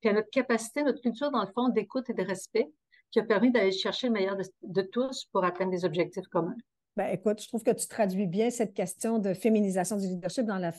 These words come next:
Speaker 2: dans la façon d'être. Tu la traduis, mais tu ne veux pas juste la traduire, tu l'incarnes, toi, pour y avoir, euh, travaillé depuis qu'on a créé cette alliance ensemble, d'y travailler, de la coécrire, de la co-développer, de la co-challenger. <laughs> C'est quoi ta vision de la féminisation du leadership aujourd'hui ?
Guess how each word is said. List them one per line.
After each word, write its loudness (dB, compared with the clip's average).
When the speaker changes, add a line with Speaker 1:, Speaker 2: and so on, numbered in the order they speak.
Speaker 2:
dans -4
la 0
façon -4
d'être. -6
Tu -6
la 4
traduis, 2
mais 4
tu -8
ne -6
veux -2
pas -2
juste -6
la 0
traduire, -2
tu -6
l'incarnes, 2
toi, -2
pour -4
y 2
avoir, -2
euh, -6
travaillé 4
depuis 2
qu'on -4
a -2
créé -2
cette -6
alliance -2
ensemble, -4
d'y -2
travailler, 4
de 2
la 0
coécrire, 0
de -4
la -2
co-développer, 0
de -2
la -4
co-challenger. -2
<laughs> 0
C'est 0
quoi 4
ta 0
vision -4
de -8
la -6
féminisation -2
du -4
leadership -2
aujourd'hui ? -4